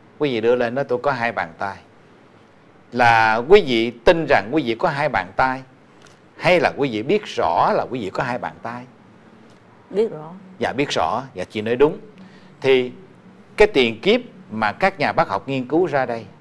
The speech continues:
Speaker 1: họ cũng biết rõ như chúng ta biết rõ chúng ta có hai bàn tay. Vì họ biết rõ, cho nên họ có thể trị bệnh được. Họ có thể áp dụng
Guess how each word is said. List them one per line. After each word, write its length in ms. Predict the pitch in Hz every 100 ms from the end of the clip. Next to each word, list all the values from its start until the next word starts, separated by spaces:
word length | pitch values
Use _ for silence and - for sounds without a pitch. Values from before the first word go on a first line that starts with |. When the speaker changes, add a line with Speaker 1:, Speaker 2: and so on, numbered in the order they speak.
| -
Speaker 1:
họ 260 | 98 104
cũng 200 | 110 120
biết 140 | 160 -
rõ 320 | 117 85 123
như 140 | 151 127
chúng 140 | 147 160
ta 140 | 127
biết 140 | 120 160
rõ 240 | - 85 107
chúng 140 | 165
ta 140 | 139 107
có 100 | 113
hai 140 | 107
bàn 140 | 85 82 -
tay. 160 | 101 - - _ _ _ _ - - _ _ - 165
Vì 240 | 123 123 120
họ 100 | 120
biết 180 | 202 -
rõ, 360 | 110 87 135 233 - _ - -
cho 100 | 160
nên 160 | 147
họ 100 | 113
có 120 | 117 180
thể 180 | 127
trị 300 | 156 - 95
bệnh 240 | 92 87 98
được. 180 | 87 - _ _ _ _ _ _ - - _ _
Họ 200 | - 120
có 80 | 165
thể 80 | 165
áp 340 | 185 226 226
dụng 260 | 127 101 123